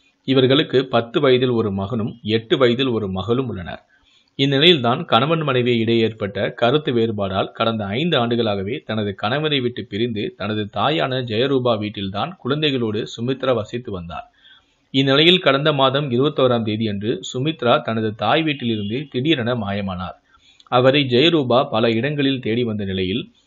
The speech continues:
சுமித்ரா கவரைப்பேட்டையில் உள்ள ஒரு வாலிபனுடன் வசித்து வந்தது தெரிய வந்தது. இதையடுத்து கடந்த பதிமூணாம் தேதியன்று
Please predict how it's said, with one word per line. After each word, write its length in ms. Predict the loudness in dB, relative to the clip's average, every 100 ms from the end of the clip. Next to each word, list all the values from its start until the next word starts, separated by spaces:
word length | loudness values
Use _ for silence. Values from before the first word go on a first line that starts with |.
| _ -12
சுமித்ரா 540 | -4 0 0 0 2 0 -2 _ _ _
கவரைப்பேட்டையில் 680 | 2 6 6 6 2 2 2
உள்ள 380 | 2 2 2 2
ஒரு 200 | 0 0
வாலிபனுடன் 640 | 2 2 2 2 0 -2
வசித்து 460 | -4 -6 -4 -6 -4
வந்தது 340 | -4 -4 -4
தெரிய 260 | -2 -2 -2
வந்தது. 280 | -6 -12 -16 _ _ _ -20 -4
இதையடுத்து 440 | 2 4 4 2
கடந்த 340 | 2 4 4 2
பதிமூணாம் 460 | 0 -2 0 0 0
தேதியன்று 600 | 0 -2 -2 -4 -6